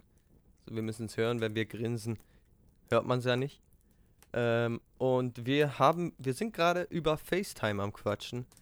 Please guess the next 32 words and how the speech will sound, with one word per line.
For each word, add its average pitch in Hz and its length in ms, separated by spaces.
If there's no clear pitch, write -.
Also 107 880
ja, 104 440
wir 107 80
können 113 220
uns 107 180
sehen, 123 440
was 117 220
das - 140
Ganze 110 300
ein 104 140
bisschen 101 360
interessanter 131 600
für - 160
uns 170 260
macht. 185 300
Für - 160
euch 120 280
ja 107 120
natürlich 101 580
<laughs> - 200
weniger. - 540
Aber 139 300
wir 151 100
müssen 151 260
Augenkontakt 143 680
haben, 113 220
wenn 110 120
wir 110 80
die 110 140
Witze - 240
erzählen. 120 520
Also 110 300